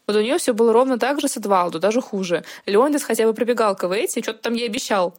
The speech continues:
Да, конечно, мы все прекрасно знаем Леонидас. И он, как и свой сыночек, никогда не держит своё слово, но хотя бы чё-то там пытался лапши на уши навешать.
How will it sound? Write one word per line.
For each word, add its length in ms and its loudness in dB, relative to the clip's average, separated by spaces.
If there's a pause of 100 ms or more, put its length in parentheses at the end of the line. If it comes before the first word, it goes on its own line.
(160)
Да, 100 -4
конечно, 440 -4
мы 60 -8
все 160 -4
прекрасно 360 -4
знаем 220 -4
Леонидас. 480 -2
И 60 0
он, 200 2
как 200 -8
и 20 -10
свой 220 0
сыночек, 480 -4
никогда 340 -4
не 80 -8
держит 260 -6
своё 220 -2
слово, 580 -2
но 180 -2
хотя 360 -2
бы 100 -4
чё-то 200 -6
там 200 -8
пытался 460 -2
лапши 240 -4
на 120 -6
уши 180 -10
навешать. 340 -8